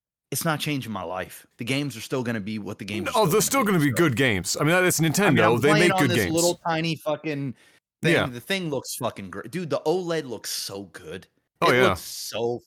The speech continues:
Speaker 1: fucking good.
Speaker 2: oled is a big, for people who have never played games on an oled screen in general, whether that's a T V or otherwise,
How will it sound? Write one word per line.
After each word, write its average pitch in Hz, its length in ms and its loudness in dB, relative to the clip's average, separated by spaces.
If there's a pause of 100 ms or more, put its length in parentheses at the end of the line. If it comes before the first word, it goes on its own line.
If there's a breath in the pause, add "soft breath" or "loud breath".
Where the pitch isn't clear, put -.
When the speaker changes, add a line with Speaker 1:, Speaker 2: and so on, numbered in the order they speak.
Speaker 1:
fucking 101 500 -6
good. 101 240 -8
Speaker 2:
oled 202 380 6
is 190 120 4
a 170 60 4
big, 165 460 2
for 165 120 0
people 220 300 0
who 180 80 4
have 156 140 2
never 151 240 4
played 139 320 2
games 131 260 4
on 127 160 4
an 127 80 2
oled 123 380 4
screen 127 280 0
in 123 120 2
general, 123 340 2
whether 123 180 4
that's 120 160 2
a 123 60 -2
T 127 240 2
V 123 180 2
or 110 120 4
otherwise, 113 600 2